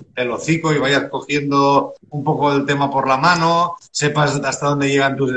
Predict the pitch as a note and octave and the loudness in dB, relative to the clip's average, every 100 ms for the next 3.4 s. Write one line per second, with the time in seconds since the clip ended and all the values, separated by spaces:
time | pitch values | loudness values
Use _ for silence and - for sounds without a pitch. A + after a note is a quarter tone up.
0 | B2 C#3+ E3+ F3 - - _ _ - D3 | -4 0 2 0 -4 -12 _ _ -6 -2
1 | C#3+ C#3+ C#3+ C#3+ C#3+ C3+ B2+ - D3 D3 | 2 2 4 2 0 -4 -8 -4 -2 0
2 | D3 C#3 C#3 C#3 C#3 C#3 C3 B2 D#3 E3+ | 0 0 -2 0 2 2 0 -2 -2 0
3 | E3+ F3 F3 - | 2 0 0 -6